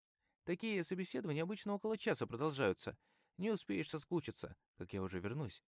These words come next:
Придумаем, куда тебя спрятать. Пожалуй, я воспользуюсь твоим предложением, поразмыслив, согласился Павел. «Не готов я сейчас дочь сиротой оставлять. Есть у меня подозрение, кто это мог сделать, но очень уж не хочется в это верить».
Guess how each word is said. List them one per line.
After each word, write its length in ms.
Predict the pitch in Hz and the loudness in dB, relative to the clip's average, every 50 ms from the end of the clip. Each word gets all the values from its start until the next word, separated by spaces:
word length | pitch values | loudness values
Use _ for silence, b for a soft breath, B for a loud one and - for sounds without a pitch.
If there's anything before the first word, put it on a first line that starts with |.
| _ _ _ _ _ _ _ _ _ _ _ _ _ | _ _ _ _ _ _ _ _ _ _ _ _ _
Придумаем, 520 | - 180 185 175 196 160 120 104 90 87 90 | -2 0 4 4 4 6 6 4 4 2 0
куда 320 | - - 95 90 110 165 | -2 -2 0 2 2 0
тебя 220 | - - 87 98 107 | 0 0 -2 -2 -2
спрятать. 500 | - - 139 151 139 - 73 - - - _ _ _ _ _ _ _ _ _ _ _ _ _ _ _ _ | -2 -4 -4 -4 -4 -4 -8 -12 -12 -18 _ _ _ _ _ _ _ _ _ _ _ _ _ _ _ _
Пожалуй, 560 | - 95 98 101 123 151 151 139 127 104 - - - - | 0 0 0 2 2 2 2 2 2 0 -2 -4 -8 0
я 180 | 92 98 113 | 4 4 6
воспользуюсь 500 | 135 135 - - 156 143 101 92 90 - | 4 4 2 0 2 2 2 2 0 0
твоим 200 | - - 90 90 | 0 0 0 0
предложением, 640 | - 92 104 117 127 123 117 95 90 78 - - - _ _ _ _ _ _ | 0 -2 0 0 0 2 2 2 2 0 -4 -6 -12 _ _ _ _ _ _
поразмыслив, 560 | 101 98 90 90 101 117 139 - 147 151 - | -2 -2 0 0 0 -2 -2 -2 -6 -8 -6
согласился 520 | - - - 85 82 - 92 104 - - | -6 -6 -6 -6 -4 -4 -6 -6 -6 -10
Павел. 340 | - - 95 82 80 73 - _ b b b b b b b b - | -6 -6 -6 -6 -6 -8 -12 _ b b b b b b b b -8
«Не 200 | - 90 98 104 | -2 0 2 4
готов 320 | 151 165 - 170 147 107 | 4 4 4 4 2 2
я 100 | 98 92 | 2 -2
сейчас 340 | - 98 92 - 95 90 95 | -4 -6 -4 -2 -2 -2 0
дочь 240 | 110 113 104 - - | 2 0 0 0 0
сиротой 360 | - 104 113 120 - 101 90 | -4 -4 -4 -2 -2 -2 -2
оставлять. 480 | - - 90 87 92 87 92 - - _ _ _ _ _ _ _ _ | -2 -2 -2 -2 -2 -2 -4 -6 -12 _ _ _ _ _ _ _ _
Есть 300 | - 123 135 147 - - | -2 -2 -2 -2 -2 -4
у 40 | 113 | -4
меня 180 | 110 117 117 110 | -2 0 0 0
подозрение, 680 | - 95 95 98 101 107 123 165 185 165 107 90 85 | 2 2 2 2 0 0 -2 -2 -2 0 0 -2 -2
кто 200 | - - - 156 | -4 -6 -8 -8
это 180 | 165 - - 147 | -8 -6 -6 -6
мог 220 | 143 139 131 123 | -4 -4 -6 -6
сделать, 460 | 123 113 110 113 107 95 87 90 - b b b b b | -8 -4 2 4 4 4 4 2 -2 b b b b b
но 180 | - 120 - - - _ _ | -8 -6 -6 -6 -10 _ _
очень 360 | 143 147 - - - 87 87 | -2 -2 -2 -2 -2 -4 -4
уж 140 | 87 - - | -4 -4 -4
не 60 | 92 | -6
хочется 440 | 87 - - 123 - 87 - - 87 | -6 -6 -8 -8 -8 -10 -10 -8 -8
в 20 | |
это 160 | 92 - 92 | -6 -4 -4
верить». 420 | 90 87 92 87 87 - - - | -2 0 0 0 0 -2 -8 -14